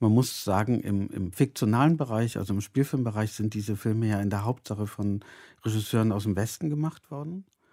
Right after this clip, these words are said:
Und im Dokumentarischen ist es anders, ja. Äh, und, äh, ich hatte den Eindruck, meine Erfahrung oder, äh, mein Bild kommt da eigentlich nicht vor. Also, äh,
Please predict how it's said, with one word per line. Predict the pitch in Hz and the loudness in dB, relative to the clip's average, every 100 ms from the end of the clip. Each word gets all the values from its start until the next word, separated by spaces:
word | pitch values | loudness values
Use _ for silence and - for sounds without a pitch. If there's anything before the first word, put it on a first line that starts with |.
| _ _ _ _ - | _ _ _ _ 0
Und | 123 117 117 - | 4 4 2 0
im | 113 113 | 2 2
Dokumentarischen | 123 120 110 113 120 123 - | 2 2 2 2 0 0 0
ist | 98 104 | -2 -2
es | 98 | -4
anders, | 87 98 135 190 - - - - | -2 0 0 -2 -8 -16 -18 -4
ja. | 117 123 151 - - - - - - | 0 0 -2 -12 -20 -20 -20 -14 0
Äh, | 127 120 120 | 2 2 0
und, | 98 - 113 113 117 113 - | -4 -2 2 2 2 0 -8
äh, | 101 107 110 110 - - | -4 0 0 0 -4 -14
ich | - - - - - - 113 - - - - - - - | -14 -12 -12 -12 -10 -6 -6 -8 -18 -18 -20 -20 -20 -8
hatte | 104 120 135 | -2 -2 2
den | 127 117 | 2 4
Eindruck, | 113 117 123 | 4 4 4
meine | 107 113 | 4 4
Erfahrung | 131 131 - 95 123 147 - | 2 0 -2 2 4 4 2
oder, | 113 110 101 - - - | -2 0 -2 -6 -10 -8
äh, | - | -4
mein | 113 104 120 113 | 0 4 2 4
Bild | 117 127 - - - | 4 4 0 -10 -10
kommt | - 120 120 | -2 -2 0
da | 120 | 0
eigentlich | 107 120 117 110 | 2 2 0 0
nicht | 107 | -2
vor. | - - 101 185 - - - - - - - _ | -2 -4 -2 -2 -6 -20 -20 -20 -20 -20 -20 _
Also, | 117 113 117 117 120 - | 0 2 2 2 2 0
äh, | 123 117 117 | 0 2 2